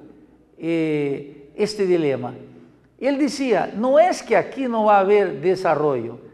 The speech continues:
aquí va a haber un desarrollo, pero es el desarrollo del subdesarrollo".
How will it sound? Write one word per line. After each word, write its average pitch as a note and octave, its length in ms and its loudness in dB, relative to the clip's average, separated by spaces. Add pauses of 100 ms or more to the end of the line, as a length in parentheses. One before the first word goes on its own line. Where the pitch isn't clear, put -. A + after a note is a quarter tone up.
(220)
aquí A#3+ 320 0
va E4 140 6
a - 20 6
haber A3+ 220 4
un G#3+ 100 -2
desarrollo, E3 680 0
pero F3 220 -2
es A3 160 0
el E3 220 -4
desarrollo F#3 720 -2
del E3+ 240 -4
subdesarrollo". D3+ 1400 -6